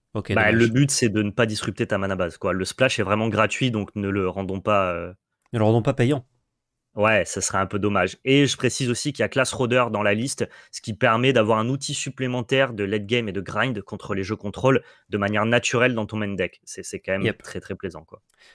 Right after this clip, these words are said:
Speaker 1: Pour ceux qui découvrent un petit peu le format, qui sont mis, euh, à Arena il y a pas longtemps, euh, je précise aussi une interaction que vous connaissez peut-être pas avec Sentinelle Jaspera et Magda. Quand vous engagez Magda avec Sentinelle pour faire un, un mana, du coup, l'effet de Sentinelle, ça déclenche l'effet de Magda qui crée un trésor. Et du coup, ça permet de faire beaucoup de mana de n'importe quelle couleur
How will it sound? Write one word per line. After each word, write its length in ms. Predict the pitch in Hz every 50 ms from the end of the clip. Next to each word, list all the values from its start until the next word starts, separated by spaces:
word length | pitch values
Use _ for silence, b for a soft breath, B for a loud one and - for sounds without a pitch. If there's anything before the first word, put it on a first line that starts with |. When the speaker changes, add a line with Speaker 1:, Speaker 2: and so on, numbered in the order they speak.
| b b b
Speaker 1:
Pour 100 | - 117
ceux 120 | - - 165
qui 120 | - 143
découvrent 320 | 120 131 123 - 170 156
un 80 | 143 123
petit 140 | 113 - -
peu 80 | -
le 60 | 135 123
format, 420 | - 139 123 123 127 135 135 135
qui 100 | - -
sont 180 | - - - 107
mis, 200 | 110 113 113 110
euh, 260 | 104 104 104 104 107
à 160 | - 104 104
Arena 240 | 104 107 107 110 123
il 60 | 117
y 20 |
a 40 | 107
pas 120 | - - 117
longtemps, 540 | 110 107 101 - 131 135 147 151 151 135
euh, 180 | 117 107 104 101
je 80 | 98 -
précise 240 | - 107 - -
aussi 160 | 123 113 - 147
une 80 | 127
interaction 640 | 117 107 - 120 110 110 107 - - 143 135 139 135
que 160 | - - -
vous 140 | 104 101 101
connaissez 260 | - 123 117 107 131
peut-être 260 | 113 - - 110 95
pas 220 | - 139 143 156 156
avec 160 | 131 110 101
Sentinelle 340 | - - 127 - 143 135 117
Jaspera 440 | 117 113 - - - 113 120 123 113
et 20 |
Magda. 400 | 107 104 101 95 104 113 139 - B B B B B B B B
Quand 140 | - 123 117
vous 180 | 110 113 107
engagez 380 | 131 131 120 127 123 113 135 131
Magda 280 | 123 123 120 110 127 135
avec 140 | 117 113
Sentinelle 400 | - - 117 101 - 117 123 127
pour 160 | 123 - 104 -
faire 160 | - 113 107
un, 220 | 101 101 98 98
un 100 | 110 110
mana, 220 | 104 104 107 131 143
du 100 | 123 -
coup, 180 | - 156 170 - - -
l'effet 180 | 107 - -
de 60 | 107
Sentinelle, 440 | - 110 98 - 107 110 120 147 151
ça 200 | 135 - - 110
déclenche 400 | 101 104 101 - 135 135 - -
l'effet 160 | 120 - 131
de 40 | 113
Magda 280 | 117 113 104 101 123 139
qui 140 | - - -
crée 120 | - 123
un 60 | 117
trésor. 340 | 107 - 117 98 104 104 - b b b b b b b b b b b
Et 60 | 113
du 100 | 98 98
coup, 80 | 110 127
ça 140 | 123 117 98
permet 180 | - 104 101
de 60 | 104 -
faire 120 | 123 107
beaucoup 300 | 95 101 113 117 - -
de 80 | 117 110
mana 400 | 113 107 110 120 127 135 143 117
de 100 | 101 98
n'importe 280 | 104 95 - 104 -
quelle 120 | - 120 104
couleur 320 | - - 101 107 117 120